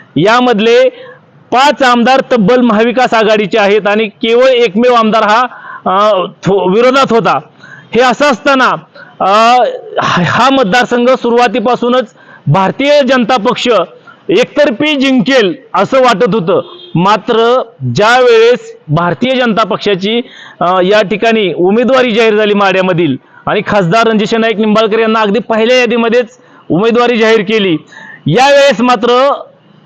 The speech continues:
अं, प्रत्यक्ष निवडणुकीला जास्त अवधी होता, तब्बल पस्तीस ते चाळीस दिवस अवधी होता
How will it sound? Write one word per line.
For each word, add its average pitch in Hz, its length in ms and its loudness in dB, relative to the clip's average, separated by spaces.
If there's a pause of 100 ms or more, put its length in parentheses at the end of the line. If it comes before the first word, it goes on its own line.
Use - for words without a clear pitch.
(120)
अं, 175 340 -2
प्रत्यक्ष 214 500 -2
निवडणुकीला 262 840 0
जास्त 269 280 0
अवधी 247 240 2
होता, 196 300 2 (340)
तब्बल 233 320 2
पस्तीस 254 640 -4
ते 269 100 -2
चाळीस 254 380 0
दिवस 247 300 2
अवधी 220 240 2
होता 190 380 2